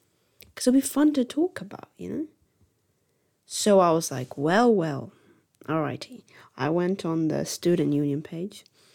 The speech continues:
and I was like, "Okay, who do I email?" And I saw an email about the time where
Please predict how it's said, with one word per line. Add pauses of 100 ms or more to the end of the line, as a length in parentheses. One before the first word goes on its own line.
(360)
and
I
was
like,
"Okay,
who
do
I
email?" (220)
And
I
saw
an
email
about (800)
the
time
where